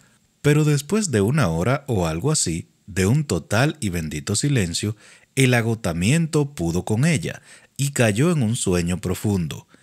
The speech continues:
Ese tipo de sueños del que no debería despertar en paz, con una llana y descansada sonrisa en la cara. Y posiblemente a eso se debió que cuando abrió los ojos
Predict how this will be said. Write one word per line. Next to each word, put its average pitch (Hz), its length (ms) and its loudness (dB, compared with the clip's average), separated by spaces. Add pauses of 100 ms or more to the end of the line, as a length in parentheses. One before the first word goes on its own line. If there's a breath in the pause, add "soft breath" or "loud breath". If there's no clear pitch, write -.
(360 soft breath)
Ese 185 320 0
tipo 123 380 0
de 90 100 0
sueños 87 720 -2
del 123 200 0
que 113 140 0
no 143 300 2
debería 104 480 0
despertar 85 640 -4
en 90 140 -2
paz, - 420 -2 (500 loud breath)
con 127 260 2
una 180 200 2
llana 151 580 2
y 98 80 2
descansada 87 680 -2
sonrisa 107 640 0
en 92 80 0
la 85 140 -4
cara. - 380 -6 (640 soft breath)
Y 170 100 0
posiblemente 113 960 -2 (300 loud breath)
a 127 200 4
eso 170 260 0
se 98 160 -2
debió 87 440 0
que 123 160 -4
cuando 85 380 -2
abrió 78 300 -2
los 160 240 0
ojos 85 380 -4